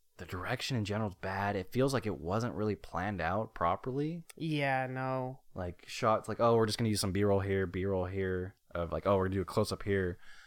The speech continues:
Speaker 1: No actual thought to the
Speaker 2: Yeah.
Speaker 1: cinematography
Speaker 2: Just
Speaker 1: itself.
Speaker 2: gonna buy a bunch of stock footage
Speaker 1: Um, they're
Speaker 2: of
Speaker 1: also
Speaker 2: the Hollywood Hills.
Speaker 1: took, like, an industrial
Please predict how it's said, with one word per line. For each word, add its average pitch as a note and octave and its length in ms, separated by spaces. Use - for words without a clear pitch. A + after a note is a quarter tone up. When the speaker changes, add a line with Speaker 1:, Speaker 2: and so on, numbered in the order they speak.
Speaker 1:
No C3 180
actual A#2 320
thought - 500
to G2+ 280
the E2+ 120
Speaker 2:
Yeah. E2 40
Speaker 1:
cinematography F2 560
Speaker 2:
Just - 120
Speaker 1:
itself. F3 140
Speaker 2:
gonna F3 180
buy D3 280
a C#3+ 60
bunch C#3 280
of E3 100
stock C3+ 420
footage C3 540
Speaker 1:
Um, D#2+ 260
they're A#2+ 200
Speaker 2:
of B2 100
Speaker 1:
also C#3 120
Speaker 2:
the C3+ 100
Hollywood C3+ 320
Hills. B2+ 280
Speaker 1:
took, D#3+ 140
like, C#3+ 120
an B2 60
industrial A#2+ 880